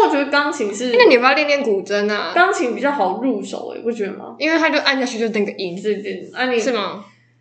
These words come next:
Speaker 1: 应该说钢琴是，就是音这样子敲嘛，然后你其实要注意的就是那一点，就是你手站好，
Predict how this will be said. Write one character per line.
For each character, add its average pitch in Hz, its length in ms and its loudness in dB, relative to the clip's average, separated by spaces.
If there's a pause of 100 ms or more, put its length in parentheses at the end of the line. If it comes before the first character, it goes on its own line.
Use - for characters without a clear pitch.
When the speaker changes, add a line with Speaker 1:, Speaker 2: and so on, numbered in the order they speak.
Speaker 1:
应 339 100 0
该 381 160 4
说 370 500 2
钢 311 240 2
琴 208 260 -4
是， 226 220 -4
就 240 140 -2
是 233 380 -6 (360)
音 254 300 -4
这 262 80 2
样 226 120 2
子 202 160 -2
敲 196 420 -4
嘛， - 220 -10
然 214 80 -12
后 233 280 -2
你 202 160 -2
其 214 160 -6
实 208 180 0
要 233 140 6
注 233 240 0
意 202 40 -2
的 196 80 0
就 196 160 -6
是 208 140 -4
那 202 200 -4
一 190 40 -8
点， 196 220 -12
就 202 100 -8
是 196 60 -6
你 190 100 -6
手 190 280 -8
站 208 260 -4
好， - 180 -12